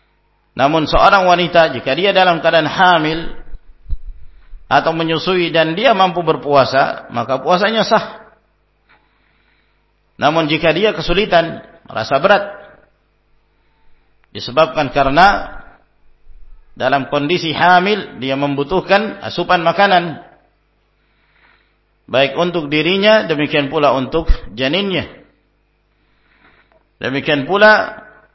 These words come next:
pada saat seorang wanita menyusui. Apabila dia berpuasa, dikhawatirkan memudaratkan dirinya atau memudaratkan anaknya,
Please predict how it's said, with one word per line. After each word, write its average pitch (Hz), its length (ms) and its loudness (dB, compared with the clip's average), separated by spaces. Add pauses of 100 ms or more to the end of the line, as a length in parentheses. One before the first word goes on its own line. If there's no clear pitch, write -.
(380)
pada 139 260 0
saat 170 220 2
seorang 196 340 4
wanita 180 300 2
menyusui. 160 640 -2 (2500)
Apabila 147 480 2
dia 180 240 2
berpuasa, 170 560 2
dikhawatirkan 151 1040 0 (1500)
memudaratkan 156 720 2
dirinya 190 480 0
atau 170 80 -2
memudaratkan 190 1040 0
anaknya, 135 480 -2